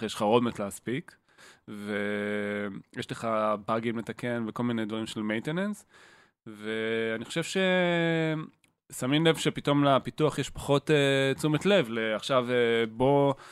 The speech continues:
נתחיל להריץ טסטים, ו-, וראינו שזה נופל בין הכיסאות. זאת אומרת, זה לא שלא הייתה להם מוטיבציה או רצון לעשות את זה, פשוט ה-, ה-capacity שלהם במוח לא, לא הצליח להחזיק, כאילו,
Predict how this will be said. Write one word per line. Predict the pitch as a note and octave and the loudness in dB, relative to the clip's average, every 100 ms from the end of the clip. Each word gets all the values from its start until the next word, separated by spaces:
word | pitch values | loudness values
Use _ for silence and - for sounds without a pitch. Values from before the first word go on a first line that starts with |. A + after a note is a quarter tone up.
| - - _ | -20 -20 _
נתחיל | - - D3 | -12 -4 0
להריץ | B2 C3+ - | 2 0 -4
טסטים, | D3 C#3 - D#3+ D#3+ D3 | -6 -8 -6 -4 -4 -6
ו-, | A2+ A2+ G#2+ | -6 -6 -4
וראינו | A#2+ G3+ G#3+ | -2 -2 -2
שזה | C#3 C3 | -4 -6
נופל | C3 D#3 | -4 -6
בין | D3 | -6
הכיסאות. | - C3+ B2 G2 - | -8 -8 -8 -8 -10
זאת | - | -10
אומרת, | A2+ A2 A2 | -6 -6 -2
זה | A#2 | 0
לא | C3 | 0
שלא | C#3 C3 | 2 2
הייתה | B2+ C3 | 2 0
להם | B2+ A#2+ | 0 -2
מוטיבציה | A2+ A2 A2+ B2 C3 C3+ A#2+ A2+ | -4 -6 -4 -2 -2 0 2 2
או | A2 G#2+ | 0 -2
רצון | G#2+ C3+ | -4 -4
לעשות | C#3 G3 | -2 -4
את | E3+ | -2
זה, | B2 A2 - | -2 -4 -8
פשוט | B2+ - E3+ E3 - - - - _ - | -8 0 -2 -2 -18 -20 -20 -20 _ -14
ה-, | A2+ A2 A2 A2 G#2+ | -8 -4 -2 -2 -4
ה-capacity | G#2 G#2+ G#2+ G#2+ G#2+ G#2 - C#3 C#3 D3 | -4 -4 -4 -4 -6 -8 -4 -2 -2 -4
שלהם | - C3 A#2 A2 G#2+ A2+ | -2 0 2 0 -2 -2
במוח | A2+ C3+ C#3 - | 2 4 4 2
לא, | C3 B2+ B2+ | 0 2 2
לא | B2+ | 0
הצליח | C3 | -2
להחזיק, | A#2+ G#2 G#2+ B2 | -8 -8 -12 -10
כאילו, | A#2+ | -6